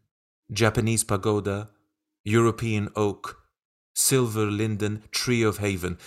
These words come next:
They've put stickers on the trees with their history and poems dedicated to them. There's dance pieces about the trees and prayers for those who want to. We know what we're standing for.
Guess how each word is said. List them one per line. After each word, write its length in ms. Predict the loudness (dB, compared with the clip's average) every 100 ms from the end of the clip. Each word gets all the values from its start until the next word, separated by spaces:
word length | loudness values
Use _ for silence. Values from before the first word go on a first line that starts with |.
| -20 0
They've 220 | 0 0
put 180 | -4 -2
stickers 500 | -2 0 -2 0 0
on 120 | -2
the 80 | -2
trees 320 | -4 -6 -4
with 140 | -4 -2
their 160 | -4
history 460 | -2 -4 -4 -4 -4
and 140 | -4
poems 420 | 0 0 0 -4
dedicated 680 | 0 0 0 -2 -4 -6 -10
to 100 | -8
them. 240 | -6 -6 -8 _ _ _ _ _ 0
There's 200 | 0 2
dance 420 | 2 4 2 2
pieces 380 | -2 -8 -6 -4
about 260 | -4 -4
the 60 | -6
trees 420 | -8 -6 -6 -6
and 180 | -8 -8
prayers 600 | -2 0 2 0 -2 -6
for 200 | -4 -4
those 220 | -4 -4
who 60 | -4
want 320 | -4 -4 -6
to. 200 | -10 -10 -14 -20 -20 _ _ _ _ _ _ _ _ _ _ _ _
We 140 | -2
know 160 | 2 2
what 240 | 0 -2
we're 80 | -4
standing 460 | -4 -4 -4 -6 -8
for. 340 | -8 -8 -8